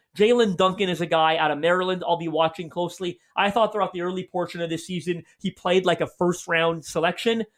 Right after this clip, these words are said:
Unfortunately, his play started tailing off towards the end of the year. He's now seen as, you know, maybe he's a second-round guy, a third-round guy.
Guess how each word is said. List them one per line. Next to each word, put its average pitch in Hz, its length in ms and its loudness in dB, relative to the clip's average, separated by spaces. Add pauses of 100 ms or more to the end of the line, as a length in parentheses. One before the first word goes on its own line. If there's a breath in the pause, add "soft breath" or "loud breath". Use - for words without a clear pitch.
(140 soft breath)
Unfortunately, 214 540 2
his 190 220 0
play 180 340 0
started 160 380 -2
tailing 175 360 -2
off 165 380 -2
towards 170 300 -6
the 175 100 -8
end 170 140 -2
of 165 100 -6
the 160 80 -10
year. 185 380 2 (180 loud breath)
He's 180 220 -6
now 208 220 2
seen 196 320 -2
as, 165 180 -4
you 202 80 -4
know, 190 100 0
maybe 208 260 0
he's 175 220 -2
a - 80 -2
second-round 170 600 -2
guy, 165 180 2
a 156 80 2
third-round 165 540 -2
guy. 160 260 0